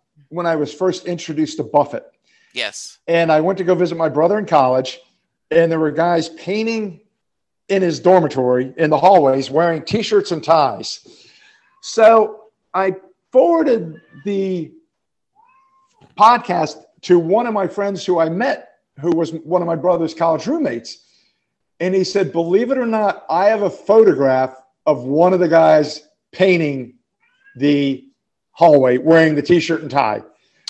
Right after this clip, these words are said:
Speaker 2: Oh,
Speaker 1: And I'm like,
Speaker 2: funny.
Speaker 1: "You're kidding me." And about two days later, he sent me the photograph. And I'm like,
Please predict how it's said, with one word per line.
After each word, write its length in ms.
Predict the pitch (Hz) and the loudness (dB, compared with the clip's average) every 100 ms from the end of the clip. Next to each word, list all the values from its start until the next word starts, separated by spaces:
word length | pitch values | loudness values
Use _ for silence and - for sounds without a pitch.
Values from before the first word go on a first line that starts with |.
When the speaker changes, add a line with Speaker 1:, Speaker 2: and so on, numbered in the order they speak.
| - | -20
Speaker 2:
Oh, 120 | 175 | -4
Speaker 1:
And 100 | 196 | 0
I'm 80 | 190 | 2
like, 100 | 185 | 0
Speaker 2:
funny. 160 | 180 170 | 0 2
Speaker 1:
"You're 140 | 208 | 2
kidding 100 | 143 | 0
me." 100 | 123 107 _ _ | -8 -18 _ _
And 120 | 185 | 0
about 180 | 180 185 | 2 2
two 160 | - 214 | 2 4
days 240 | 208 160 | 4 4
later, 240 | 196 185 156 | 4 4 4
he 120 | 165 | 2
sent 240 | - 185 | 2 0
me 80 | 170 | 0
the 80 | 160 | 2
photograph. 480 | 175 165 131 113 156 | 4 4 2 -4 -4
And 80 | 151 | -6
I'm 80 | 151 | -6
like, 160 | 151 | -8